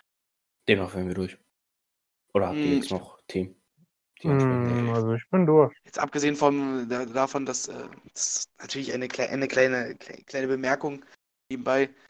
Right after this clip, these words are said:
Speaker 2: dass der R C Ingolstadt aktuell das Team des Jahrzehnts zusammenstellt und jetzt erstmal die Torhüter wählen lassen hat, äh, und es das Torhüter-Duo aus Pielmeier und Ian Gordon geworden ist,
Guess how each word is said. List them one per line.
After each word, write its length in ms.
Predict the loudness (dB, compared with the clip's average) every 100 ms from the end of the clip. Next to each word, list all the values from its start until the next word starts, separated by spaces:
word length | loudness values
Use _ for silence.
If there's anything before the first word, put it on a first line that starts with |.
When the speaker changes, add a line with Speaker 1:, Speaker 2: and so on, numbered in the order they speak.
| _
Speaker 2:
dass 180 | -12 -10
der 220 | -8 -6
R 140 | -4 -2
C 140 | -2
Ingolstadt 300 | -2 -2 -8
aktuell 520 | -8 -8 -8 -8 -10
das 200 | -12 -14
Team 140 | -12 -12
des 140 | -8
Jahrzehnts 380 | -8 -8 -6 -6
zusammenstellt 680 | -8 -8 -8 -4 0 0 -4 _ _ _ _ _ _ _ _ _ _ _ _ _ _ _ _
und 100 | -16
jetzt 120 | -12 -12
erstmal 200 | -10 -12
die 120 | -6
Torhüter 360 | -2 0 0
wählen 180 | 0 -2
lassen 280 | -2 -4 -2
hat, 240 | -2 -4 _ _ _ _ _ _ _ _ _
äh, 200 | -16 -14 -12
und 220 | -14 -14
es 140 | -10
das 260 | -6 -6 -4
Torhüter-Duo 460 | 0 0 0 0
aus 160 | 0 -2
Pielmeier 440 | -6 0 4 6
und 180 | 4 -2
Ian 300 | -8 -4 2
Gordon 320 | 6 6 6
geworden 360 | 0 -2 -4 -4
ist, 240 | -8 -10